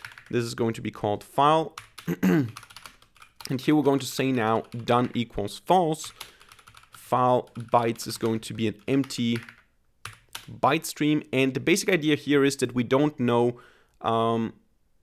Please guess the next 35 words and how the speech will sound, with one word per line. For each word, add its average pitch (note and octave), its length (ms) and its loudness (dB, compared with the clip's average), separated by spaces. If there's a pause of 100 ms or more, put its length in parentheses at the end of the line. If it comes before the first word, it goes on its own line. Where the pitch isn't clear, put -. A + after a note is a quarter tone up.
how C3+ 220 2
much B2+ 240 0
data A#2+ 240 4
we A2+ 140 -2
have - 280 -4
to - 100 -10
get. - 300 2
So C#3 160 0
we B2+ 140 0
can B2 340 -4
essentially C#3 480 -2
just A#2+ 260 -2
receive D3 540 -4
and A2+ 100 -4
receive C#3+ 460 -4
and A2+ 80 -4
receive B2+ 400 -4
and G#2 100 -6
append E3+ 420 -2 (340)
because C3 200 -2
we C3+ 120 2
don't D#3 220 4
have C3+ 280 2
something B2 360 -4
like A2 220 -2
receive B2+ 460 -6
all. - 180 -10
We, - 320 -10
we A#2+ 140 -2
do F3 160 0
have C#3 240 4
the B2+ 80 -4
function A#2+ 400 -2
send G3 300 0
all A2+ 400 2